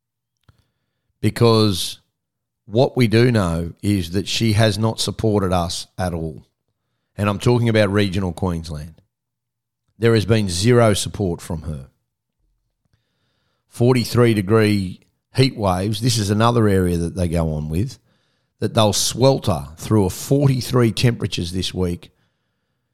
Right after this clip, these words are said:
but forecasters are predicting drenching rain in the lead up to Christmas. Parts of Queensland will be brutal. I'm sick of the headlines by bomb in forty-three, uh, degree heat waves,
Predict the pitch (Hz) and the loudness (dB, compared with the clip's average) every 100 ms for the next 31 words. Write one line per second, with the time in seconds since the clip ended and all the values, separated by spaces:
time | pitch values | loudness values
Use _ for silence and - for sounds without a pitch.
0 | _ _ - 92 - 123 123 - 107 104 | _ _ -12 -10 0 2 2 2 2 2
1 | 95 101 95 95 101 104 90 90 117 117 | -2 -4 -2 -4 -6 -8 -6 -2 -2 0
2 | 110 104 101 104 98 92 92 92 95 90 | -4 -2 -2 -2 -2 -2 -2 0 0 -2
3 | - 98 92 85 - - - - _ _ | -6 -10 -6 -6 -8 -12 -12 -12 _ _
4 | _ _ _ _ _ _ _ _ _ _ | _ _ _ _ _ _ _ _ _ _
5 | _ _ _ - 107 117 110 95 107 107 | _ _ _ -2 2 2 -2 -6 -4 -2
6 | 104 95 92 101 101 92 90 85 95 120 | -2 -2 -2 -4 -4 -4 -4 -6 -8 -10
7 | 104 107 104 104 95 139 131 110 101 113 | -2 0 0 0 -2 -2 0 0 0 0
8 | 110 92 78 - - - _ _ _ _ | 0 -2 -6 -14 -20 -20 _ _ _ _
9 | 101 95 82 104 95 73 107 - _ _ | -2 0 0 0 0 -6 -12 -18 _ _
10 | _ _ 95 - 110 104 85 104 98 90 | _ _ -14 -6 -4 -2 -4 -2 -2 -4
11 | 82 _ _ _ _ _ - 92 92 92 | -8 _ _ _ _ _ -14 -8 -6 -4
12 | 90 - 95 90 95 90 104 - 87 80 | -6 -10 -10 -6 -2 0 -2 -2 -4 -4
13 | 90 - | -8 -12